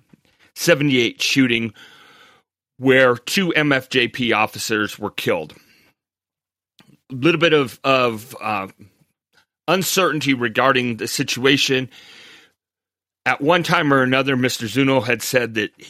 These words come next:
he did in fact shoot them, but it, that it was in self-defense. Uh, there were also various times when, uh,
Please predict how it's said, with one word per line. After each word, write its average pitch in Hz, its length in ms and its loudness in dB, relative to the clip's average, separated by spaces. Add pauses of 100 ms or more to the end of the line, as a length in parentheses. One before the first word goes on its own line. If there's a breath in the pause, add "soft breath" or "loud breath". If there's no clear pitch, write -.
(140)
he 104 380 -8
did 147 220 0
in 139 80 -2
fact 147 420 -2
shoot 135 260 0
them, 131 160 0
but 110 120 0
it, 104 240 -2
that 104 140 -4
it - 60 -8
was 95 140 -10
in 95 120 -12
self-defense. 143 1040 -2 (760 soft breath)
Uh, 110 160 0
there 117 140 -2
were 127 120 2
also 160 360 4
various 135 540 2
times 120 500 -4
when, 110 720 -6
uh, 95 360 -6